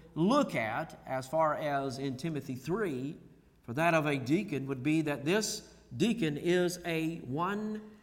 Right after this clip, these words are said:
a one-woman type of man.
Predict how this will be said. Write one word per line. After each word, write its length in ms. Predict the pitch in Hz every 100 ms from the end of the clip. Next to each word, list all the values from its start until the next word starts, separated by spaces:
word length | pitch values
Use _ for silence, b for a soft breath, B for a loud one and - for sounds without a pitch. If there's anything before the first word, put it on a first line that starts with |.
| B B B B - -
a 200 | 147 151
one-woman 1300 | 143 180 208 226 226 214 - 127 190 175 151 156 160
type 380 | - 165 139 127 - - - _ _ -
of 180 | 123
man. 380 | 120 117 95 80